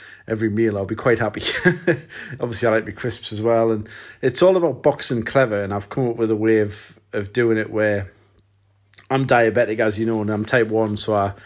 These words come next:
take insulin injections. So one of the things that you should be doing,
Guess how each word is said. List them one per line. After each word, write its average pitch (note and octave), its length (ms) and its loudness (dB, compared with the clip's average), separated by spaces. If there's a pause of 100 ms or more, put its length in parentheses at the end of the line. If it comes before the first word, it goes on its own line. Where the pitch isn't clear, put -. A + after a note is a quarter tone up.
(440)
take C3 220 2
insulin A2+ 340 -4
injections. G2+ 600 -6
So A2+ 100 -4
one A#2+ 160 -2
of A#2+ 60 -2
the A2+ 60 -6
things A2+ 260 -4
that A2+ 100 -8
you - 80 -14
should E3 220 2
be B2 100 -4
doing, G2 300 -6